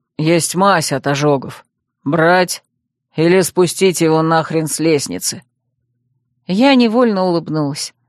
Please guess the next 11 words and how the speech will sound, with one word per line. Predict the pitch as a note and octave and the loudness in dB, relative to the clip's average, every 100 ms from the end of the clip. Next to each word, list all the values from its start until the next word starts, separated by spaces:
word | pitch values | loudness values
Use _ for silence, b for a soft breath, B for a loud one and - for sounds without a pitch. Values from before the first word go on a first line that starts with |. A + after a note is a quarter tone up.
| _ _ _ _ - | _ _ _ _ -2
Кажется, | C#4 C#4 C4+ - | 0 2 0 0
задавая | B3+ B3 A#3 A#3+ C4+ A#3+ | 2 2 2 2 2 2
этот | - A3+ A3+ G#3+ | 0 0 -2 -2
невинный | G#3+ G#3+ B3+ A3+ G#3 | -2 0 0 0 0
с | - | -2
виду | G#3+ A#3+ G#3 | -2 -2 0
вопрос, | G#3 G#3 C#4 D#4+ - | 0 -2 -2 -2 -4
братик | F3 F3 C4 A#3+ A#3+ - | -6 0 0 0 -6 -6
очень | - D#4+ - C#4 B3 | -4 -4 -2 0 2
деликатно | A#3 A3 B3+ B3 A3+ A3 - | 2 -2 0 0 0 -2 0
интересовался, | G#3 G3+ G3+ G3 G3+ G3 F3+ C3+ - | -2 -2 -2 0 0 0 -2 -4 -10